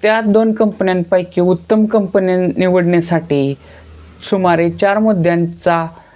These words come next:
अभ्यास करणे गरजेचे असते. म्हणजे चार मुद्दे दोन्ही कंपन्यांचे पाहून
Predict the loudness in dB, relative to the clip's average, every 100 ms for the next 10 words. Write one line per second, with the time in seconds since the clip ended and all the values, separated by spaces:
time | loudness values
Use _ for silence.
0 | _ -4 0 -2 0 0 2 2 2 0
1 | 0 -2 -2 -4 -6 -18 -20 _ _ _
2 | -2 -2 0 0 2 0 0 2 2 2
3 | 2 0 0 -2 -2 -2 0 0 -2 -2
4 | -2 0 0 -2